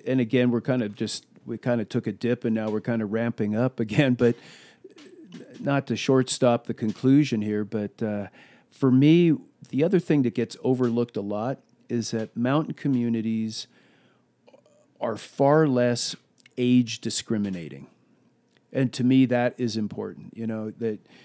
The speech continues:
that you go into a community where the common thread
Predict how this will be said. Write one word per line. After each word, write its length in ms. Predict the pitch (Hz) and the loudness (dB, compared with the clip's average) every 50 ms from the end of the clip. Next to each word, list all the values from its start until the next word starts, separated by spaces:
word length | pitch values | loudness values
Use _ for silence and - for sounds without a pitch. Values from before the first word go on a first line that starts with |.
| _ _ _ _ _ _ _ _ _ _ - | _ _ _ _ _ _ _ _ _ _ -8
that 320 | - 120 120 110 104 - - | -2 0 0 0 0 -2 -4
you 260 | 123 117 110 104 - - | -4 -2 -2 -4 -4 0
go 340 | - 127 135 143 143 143 | 4 6 6 8 6 6
into 400 | 139 120 135 131 123 - 131 120 | 4 2 2 0 0 2 0 0
a 60 | 110 110 | -2 -2
community 600 | - 113 113 110 117 123 123 123 117 120 120 120 | -4 -2 0 0 2 2 2 2 2 2 0 0
where 480 | 107 113 113 113 113 113 110 110 113 | 0 0 0 0 2 2 0 0 -2
the 280 | 107 104 - - 110 110 | -4 -8 -10 -10 -10 -10
common 440 | - - 131 135 143 143 135 120 113 | -6 -2 0 0 2 2 2 0 -2
thread 560 | - - - 127 123 120 123 127 139 139 139 | -4 -4 -2 0 2 2 2 2 2 0 -4